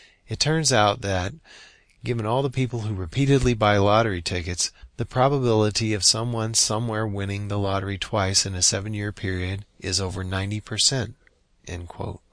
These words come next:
This, Escalia insists, is, quote, "the crux of parallelomania," end quote. You look for any parallels between two texts, and when you find them, perhaps several of them, quote, "you act mistakenly, not maliciously,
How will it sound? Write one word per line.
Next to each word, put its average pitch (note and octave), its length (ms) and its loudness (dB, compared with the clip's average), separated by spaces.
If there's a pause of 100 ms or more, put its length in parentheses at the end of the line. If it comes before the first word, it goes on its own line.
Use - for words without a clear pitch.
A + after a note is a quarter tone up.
(520)
This, D3 460 2
Escalia G2+ 560 -2
insists, - 760 0 (200)
is, G2+ 340 0
quote, - 360 -6
"the G#2 100 -4
crux - 480 0
of G2+ 160 -8
parallelomania," G2 1000 0 (180)
end G2 180 -8
quote. F#2 340 -8 (640)
You A2 120 -2
look B2+ 160 2
for G#2+ 140 0
any A2+ 180 0
parallels A2 580 4
between G#2 360 -6
two C3 200 -2
texts, - 600 2 (340)
and G#2+ 100 -4
when G#2 100 -2
you G2+ 80 -4
find A2+ 380 2
them, F#2+ 280 -2 (160)
perhaps F#2 360 -2
several G#2 480 0
of F2+ 180 -8
them, F2+ 260 -10 (260)
quote, G#2+ 360 -2
"you A2 160 -2
act A2+ 280 2
mistakenly, G2+ 680 0
not G2+ 220 -4
maliciously, F#2 680 -2